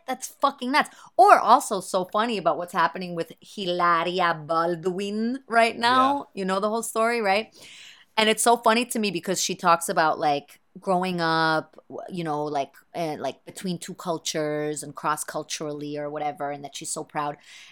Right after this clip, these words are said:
Speaker 1: And it's so obvious that it's fake because,
Speaker 2: Yeah.
Speaker 1: and I'm sure you, you know what I'm talking about here, because if you truly gr-, grow up cross-culturally, you don't speak to, like, it's not about, like, "I'm so proud that I grew up cross-culturally."
Speaker 2: No.
Speaker 1: No, there's, like, a lot of stuff,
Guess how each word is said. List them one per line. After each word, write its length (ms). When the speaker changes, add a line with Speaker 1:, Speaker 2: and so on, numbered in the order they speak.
Speaker 1:
And 120
it's 180
so 240
obvious 500
that 140
it's 180
fake 460
because, 720
Speaker 2:
Yeah. 140
Speaker 1:
and 120
I'm 80
sure 240
you, 640
you 160
know 280
what 120
I'm 100
talking 260
about 160
here, 120
because 380
if 160
you 120
truly 420
gr-, 380
grow 280
up 240
cross-culturally, 960
you 640
don't 320
speak 440
to, 180
like, 280
it's 200
not 220
about, 460
like, 220
"I'm 120
so 160
proud 500
that 120
I 120
grew 220
up 120
cross-culturally." 720
Speaker 2:
No. 140
Speaker 1:
No, 320
there's, 200
like, 180
a 100
lot 340
of 80
stuff, 360